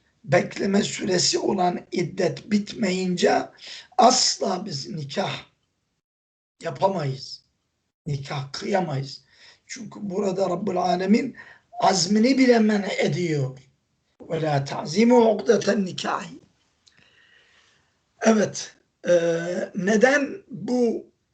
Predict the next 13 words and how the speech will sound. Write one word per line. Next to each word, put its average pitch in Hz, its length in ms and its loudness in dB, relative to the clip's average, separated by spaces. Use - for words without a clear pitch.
e, 190 500 2
mübalağayı 202 1160 4
tazammun 180 640 -4
ediyor? 185 640 2
لِأَنَّ 214 440 4
الْعَزْمَ 202 1000 -2
عَلَى 180 380 -4
الْفِعْلِ 247 440 -2
يَتَقَدَّمُهُ. 214 1400 2
Çünkü 220 440 -2
bir 233 220 4
fiili 208 640 0
kararlılıkla 202 1200 2